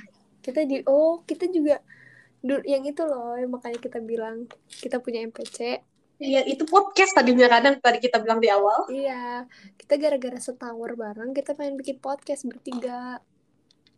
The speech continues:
Speaker 2: Mm-mm.
Speaker 1: Akhirnya bikin M P C kan, tapi wacana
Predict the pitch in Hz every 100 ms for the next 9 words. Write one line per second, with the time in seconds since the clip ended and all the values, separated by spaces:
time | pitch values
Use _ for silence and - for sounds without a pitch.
0 | _ _ - - 403 _ _ _ _ -
1 | 233 277 294 277 240 247 247 - 262 -
2 | 233 233 247 254 285 262 254 247 269 320
3 | 349 339 330